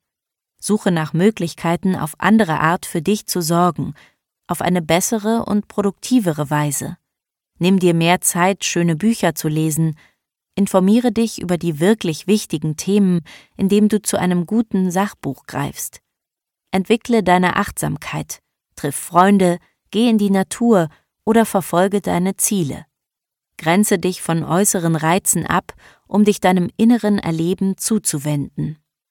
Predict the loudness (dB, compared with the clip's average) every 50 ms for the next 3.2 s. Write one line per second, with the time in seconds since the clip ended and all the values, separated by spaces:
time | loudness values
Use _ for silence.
0 | _ _ _ _ _ _ _ _ -12 -4 0 0 0 0 0 -4 -2 -2 0 0
1 | 0 -2 -4 -2 -4 -4 -4 -4 -6 -4 -4 -2 -4 -4 -4 -2 2 2 2 2
2 | 2 0 0 0 2 2 0 0 -4 -10 -10 -8 -8 -6 -4 -4 -4 -2 -2 -4
3 | -4 -4 -8 -18